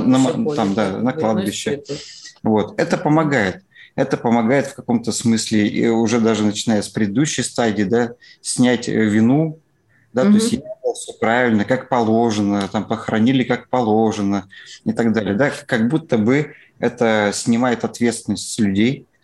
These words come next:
Speaker 1: да, и, э, эти дни общие, они позволяют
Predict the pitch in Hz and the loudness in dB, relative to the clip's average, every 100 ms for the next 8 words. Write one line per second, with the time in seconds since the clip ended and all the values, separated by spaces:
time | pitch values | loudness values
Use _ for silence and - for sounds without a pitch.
0 | _ - 110 107 127 131 123 117 87 120 | _ -2 0 2 4 4 4 4 2 2
1 | 113 107 104 110 - - 123 131 117 143 | 2 2 0 -2 -4 -4 -2 2 2 2
2 | 170 139 - - 143 135 110 110 104 104 | 2 0 0 -2 0 2 2 0 -2 0
3 | 107 117 107 | 2 2 0